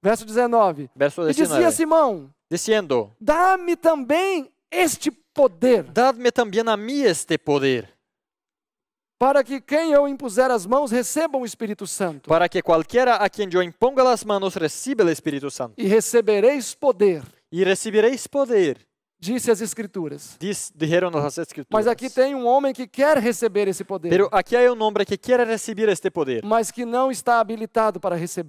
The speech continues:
Speaker 2: pero que no está habilitado a recibirlo.
Speaker 1: Porque aí temos o verso vinte e dois.
Speaker 2: Porque aquí tenemos el verso veintidós.
Speaker 1: Pedro disse para Simão,
Speaker 2: Pedro dice a Simón,
Speaker 1: Simão,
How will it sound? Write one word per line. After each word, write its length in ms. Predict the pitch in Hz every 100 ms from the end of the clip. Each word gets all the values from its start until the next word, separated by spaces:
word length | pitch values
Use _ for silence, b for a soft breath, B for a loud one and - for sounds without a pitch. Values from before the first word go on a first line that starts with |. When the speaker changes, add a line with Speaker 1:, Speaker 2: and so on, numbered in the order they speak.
| 165
Speaker 2:
pero 80 | 160
que 100 | 175
no 100 | 190
está 280 | 190 - 175
habilitado 580 | 160 147 - 180 170 131
a 60 |
recibirlo. 500 | 117 120 127 120 117
Speaker 1:
Porque 260 | 196 202 233
aí 220 | 233 214
temos 240 | 240 240 208
o 40 |
verso 260 | 196 214 185
vinte 180 | 202 202
e 60 |
dois. 480 | 170 220 208 147 -
Speaker 2:
Porque 240 | - 139 151
aquí 180 | 143 180
tenemos 380 | 190 190 240
el 160 | - 214
verso 260 | 190 202 202
veintidós. 420 | 196 190 196 214
Speaker 1:
Pedro 320 | 220 262 254
disse 240 | 208 233 220
para 160 | 247
Simão, 500 | 226 220 214 214 165 147
Speaker 2:
Pedro 260 | 185 220
dice 300 | 196 220 -
a 40 | 180
Simón, 220 | - 139
Speaker 1:
Simão, 480 | 262 285 302 220